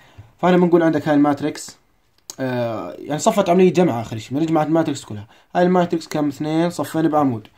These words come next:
وهاي كمان صفين في عمود. وهاي كمان الماتريكس صفين في عمود. هاي طلعناها هان المحصلة. صفين بعمود. فبقدر أجمع كل الماتريكس هذول مع بعض. فبقدر أقول اي تي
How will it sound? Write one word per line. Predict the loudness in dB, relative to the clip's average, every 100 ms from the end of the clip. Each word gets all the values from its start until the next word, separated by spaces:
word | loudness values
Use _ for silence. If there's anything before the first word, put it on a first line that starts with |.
| _ -6
وهاي | 0 0
كمان | 0 0 0
صفين | -2 -8 -6 -6 -4
في | -2
عمود. | 0 2 2 -2 -8 _ 2
وهاي | 4
كمان | 4 4 4
الماتريكس | 4 2 0 -4
صفين | -8 -6 -4 -2 -4 -8
في | -8 -4
عمود. | -2 -4
هاي | -4
طلعناها | -2 -2 0 -2 -4
هان | -6
المحصلة. | -6 -8 -8 -14 -16 _ _
صفين | -10 -2 2 4
بعمود. | 2 0 -6
فبقدر | -2 0 4 4
أجمع | 6 6
كل | 4 4
الماتريكس | 4 6 6 4 2
هذول | 2 4
مع | 4
بعض. | 4 0 -6 -20 -8
فبقدر | -4 2 2
أقول | 4 2
اي | 2 -2
تي | 2 2 2